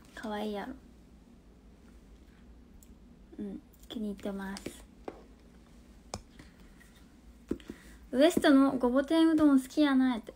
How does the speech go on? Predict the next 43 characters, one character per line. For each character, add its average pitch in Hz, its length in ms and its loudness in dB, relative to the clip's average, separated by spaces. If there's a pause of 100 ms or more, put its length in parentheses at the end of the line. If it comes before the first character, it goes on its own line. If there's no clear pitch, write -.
め 226 100 -4
っ - 20 -6
ち 269 120 -6
ゃ 269 40 2
美 269 60 2
味 262 60 -2
し - 40 -6
い 302 60 -2
よ 254 120 0
ね。 214 220 -6 (800)
だ 262 80 -10
け - 120 -8
ど 220 80 -4
私 226 420 -4
は 240 80 0
薪 226 340 -2
の 247 160 4
う 247 80 2
ど 240 160 -2
ん 240 60 2
派 233 240 -2
で 220 520 -4
す。 - 60 -12 (800)
め 208 80 -8
っ 190 100 -8
ち - 120 -2
ゃ 262 40 4
美 269 60 6
味 269 80 4
し 277 120 -2
い 269 40 0
と 277 80 -2
よ。 226 140 0 (500)
食 240 140 -6
べ 254 60 -4
た 247 120 -2
こ 196 80 -6
と 202 160 -6
あ 208 60 -4
る？ 196 100 -6
み 98 140 -6
ん 98 80 -6
な。 95 240 -12